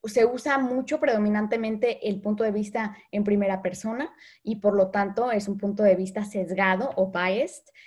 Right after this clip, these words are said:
y, eh, por lo tanto puede ser no fidedigno, o sea, no creerle al cien por ciento. Por ejemplo,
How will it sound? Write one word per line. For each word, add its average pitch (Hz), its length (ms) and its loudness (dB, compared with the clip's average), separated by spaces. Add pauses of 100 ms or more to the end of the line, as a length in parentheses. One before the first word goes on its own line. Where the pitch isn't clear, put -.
(260)
y, 285 440 0
eh, 196 520 2
por 202 100 -2
lo 190 140 0
tanto 208 320 0
puede 220 160 0
ser 214 260 0
no 254 300 2
fidedigno, 175 640 -2
o 165 40 -10
sea, 180 160 -4
no 262 320 2
creerle 226 460 0
al 185 100 0
cien 202 280 -2
por 190 160 0
ciento. 185 360 -4
Por 190 140 2
ejemplo, 226 560 -2